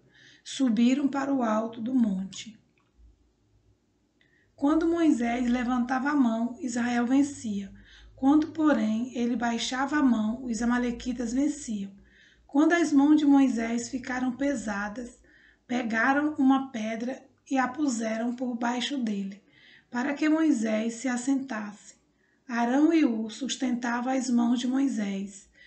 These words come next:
um de um lado e o outro do outro. Assim as mãos dele ficaram firmes até o pôr do sol.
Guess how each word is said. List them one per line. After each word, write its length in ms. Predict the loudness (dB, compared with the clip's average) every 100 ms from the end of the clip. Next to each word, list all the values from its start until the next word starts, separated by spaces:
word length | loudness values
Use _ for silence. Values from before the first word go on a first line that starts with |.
| -20 -4
um 540 | 4 6 6 2 -4
de 160 | -4 -2
um 100 | 0
lado 480 | 0 -2 -2 -8 -4
e 100 | -2
o 120 | 0
outro 500 | 0 0 -2 -6 -18 _ _ _
do 160 | -2 2
outro. 480 | 2 -2 -6 -14 -20 -20 -20 -8
Assim 400 | -6 -6 -2 2
as 180 | 2 4
mãos 300 | 4 2 0
dele 340 | -2 -2 -4
ficaram 560 | -6 -10 -4 0 0 0
firmes 640 | -4 -10 -6 -2 -2 -2
até 340 | -6 -4 -2
o 80 | -2
pôr 260 | -2 -2 -2
do 120 | -4
sol. 520 | -8 -10 -10 -10 -12